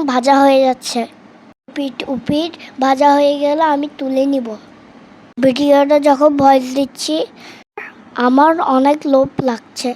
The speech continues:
চিকেন আমার অনেক পছন্দের একটা খাবার। আমার মতন কে কে চিকেন পছন্দ করেন? এরপরে রোস্ট মশলাটা নিব। আর এই চিকেনের পুরো মশলাটা লাগবে। মশলাটা কেটে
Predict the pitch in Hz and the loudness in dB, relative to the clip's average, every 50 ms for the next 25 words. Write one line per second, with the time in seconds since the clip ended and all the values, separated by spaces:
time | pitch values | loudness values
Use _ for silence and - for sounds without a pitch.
0 | - - - - - - - - - - - - - 269 262 247 277 269 269 285 | -12 -16 -20 -20 -20 -20 -20 -20 -20 -20 -12 -4 0 0 2 4 4 4 4 4
1 | 285 285 302 330 339 330 294 - - - - - - 254 254 262 277 302 302 - | 4 4 4 6 6 6 4 4 2 -2 -6 -8 -6 -4 -4 -2 -2 -4 -4 -2
2 | - 269 254 - - 269 269 277 277 277 269 - - 285 - - - - 233 233 | -2 -2 0 0 0 0 0 2 2 0 0 -2 -4 -6 -4 -2 -2 -2 -2 -2
3 | 220 220 - - - - - - - - _ _ - 277 285 294 302 294 302 320 | -6 -8 -12 -20 -20 -20 -20 -20 -20 -20 _ _ 0 2 4 4 4 4 4 2
4 | 330 339 320 - - 285 269 262 262 262 - 269 262 - - 277 254 - 311 311 | 2 0 -2 -4 0 2 2 2 2 0 0 -2 -2 -2 -4 -10 -4 -2 -2 0
5 | 330 320 302 269 254 - 269 262 262 262 269 277 277 262 233 226 233 233 226 220 | 0 0 -2 -2 -2 -2 -4 -4 -2 -2 -2 0 0 0 0 0 -2 -4 -6 -8
6 | 233 - - - - - - _ _ _ _ _ _ - - - - 254 254 262 | -14 -18 -20 -20 -20 -20 -20 _ _ _ _ _ _ -20 -20 -8 -2 0 2 4
7 | 277 285 277 294 285 285 302 320 330 320 277 269 269 294 330 320 - - 269 247 | 4 4 4 2 4 4 6 6 4 4 4 4 4 4 2 0 -4 -8 -8 -8
8 | 262 262 247 - 285 269 269 269 277 277 269 - 320 349 339 320 285 240 226 214 | -6 -6 -4 -4 -4 -2 -2 -2 -2 -2 -2 -2 -2 0 0 0 0 -2 -4 -8
9 | - - - - - - - - - - _ _ - 277 285 285 294 311 330 320 | -10 -12 -18 -20 -20 -20 -20 -20 -20 -20 _ _ 0 2 4 4 4 4 2 0
10 | - - 277 262 - 277 277 294 294 311 330 349 349 349 311 277 262 262 262 254 | -4 -8 -8 -4 -2 0 0 2 2 2 0 0 -2 -2 -2 0 0 0 0 0
11 | 254 247 233 - 269 269 269 277 277 269 - 320 330 330 294 269 247 233 208 220 | -2 -4 -4 -4 -4 -2 0 0 0 0 0 2 2 4 2 2 0 -2 -8 -12
12 | 226 226 - - - - - - - - - - - - - - - - - - | -14 -14 -16 -20 -20 -20 -20 -20 -20 -20 -20 -20 -20 -20 -20 -20 -20 -20 -20 -20
13 | - - - - - - - - - - - - - - _ _ _ - 247 247 | -20 -20 -20 -18 -18 -18 -18 -20 -20 -20 -20 -20 -20 -20 _ _ _ -6 -4 -4
14 | 240 - - 277 277 285 285 285 285 - 320 320 - 285 254 240 233 - 277 | -2 -2 0 2 2 2 2 2 0 -2 -2 0 0 0 0 0 0 2 2